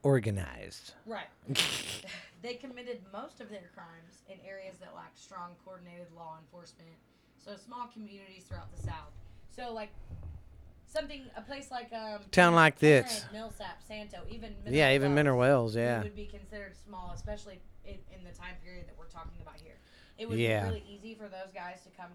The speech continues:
Speaker 2: through
Speaker 1: And
Speaker 2: to
Speaker 1: run
Speaker 2: the
Speaker 1: a town.
Speaker 2: Yeah, and run the town, because basically the law enforcement that cared to catch them couldn't, and the ones that were in on it, you know, were being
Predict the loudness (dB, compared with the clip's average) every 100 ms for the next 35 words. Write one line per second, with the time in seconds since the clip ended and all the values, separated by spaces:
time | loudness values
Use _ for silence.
0 | -18 -16 -14 -16 -18 -20 _ _ -4 -2
1 | 6 8 8 6 4 4 4 0 -4 -6
2 | -12 -10 -10 -12 -12 -12 -12 -14 -16 -12
3 | -8 -10 -12 _ _ _ _ -10 -10 -12
4 | -12 -8 -8 -8 -10 -6 -6 -6 -8 -10
5 | -10 -8 -10 -14 -14 -18 -20 -20 -20 -16
6 | -14 -14 -14 -14 -14 -18 -18 -14 -14 -14
7 | -18 -18 -18 -18 -16 -14 -12 -14 -16 -12
8 | -12 -12 _ _ _ -18 -16 -14 -14 -14
9 | -14 -20 -20 -18 -18 -18 -20 -20